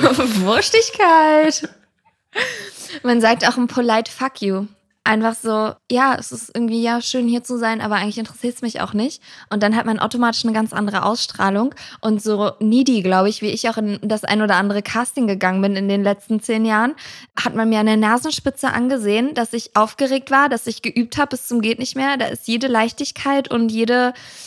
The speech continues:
irgendwie Natürlichkeit wahrscheinlich flöten gegangen, ohne dass man's wirklich steuern konnte, weil man einfach es zu sehr wollte. Und damals haben wir anscheinend damit genau den richtigen,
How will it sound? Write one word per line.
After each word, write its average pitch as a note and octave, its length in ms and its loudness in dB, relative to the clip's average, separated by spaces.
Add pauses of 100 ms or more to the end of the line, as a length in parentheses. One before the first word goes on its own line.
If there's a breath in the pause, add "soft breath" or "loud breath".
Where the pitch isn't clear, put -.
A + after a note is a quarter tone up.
(220 loud breath)
irgendwie A#3 220 6
Natürlichkeit A#3 720 0
wahrscheinlich G3+ 400 -2
flöten C#4 340 -2
gegangen, F#3 340 2
ohne G#3+ 220 0
dass G3 220 -2
man's G3+ 260 -2
wirklich G#3 320 -2
steuern A3+ 400 -2
konnte, G#3 400 -4 (380 loud breath)
weil G#3+ 100 0
man G#3 160 2
einfach G#3 340 -4
es - 200 -8
zu G#3+ 180 -4
sehr A3+ 220 -2
wollte. A#3 400 0
Und F#3+ 240 0
damals F#3 440 0
haben G3+ 140 0
wir F#3+ 180 2
anscheinend G#3+ 440 -2
damit G#3 260 -2
genau G3 240 0
den G#3+ 160 -2
richtigen, A#3 600 -4